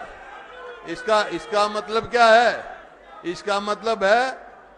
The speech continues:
आजकल जो है ना, दो सौ, दो सौ के नोट चल रहे हैं ना, दो सौ का, रोज एक दो सौ का नोट किसान को मिले, ताकि ब-, ब-, बुड-, बुजुर्ग को मिले,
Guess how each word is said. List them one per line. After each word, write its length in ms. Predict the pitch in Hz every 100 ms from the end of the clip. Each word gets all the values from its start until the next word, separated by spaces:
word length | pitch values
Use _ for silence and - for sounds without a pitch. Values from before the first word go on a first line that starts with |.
| - 151
आजकल 440 | 180 208 208 214 220
जो 200 | 208 220
है 80 | 202
ना, 160 | 254 269 214 123 - - - _ _ _
दो 180 | 135 208
सौ, 180 | 208 226
दो 160 | 226
सौ 200 | 220 220
के 100 | 220
नोट 300 | 220 220 226
चल 120 | 226 214
रहे 160 | 226
हैं 80 | 214
ना, 340 | 247 247 147 117 - - - _ _
दो 120 | 202
सौ 180 | 208 208
का, 220 | 190 190 151 - - -
रोज 440 | 160 208 262 277 262
एक 220 | 240 208
दो 120 | 220
सौ 180 | - 208
का 140 | 185
नोट 220 | 190 185 170
किसान 300 | 156 160 156
को 100 | 147
मिले, 200 | 131 135 - - - - -
ताकि 260 | 175 165
ब-, 220 | 160 - 156
ब-, 540 | 170 170 165 160 151 127 160
बुड-, 200 | 185 185
बुजुर्ग 280 | 175 190 185
को 120 | 202
मिले, 240 | 185 180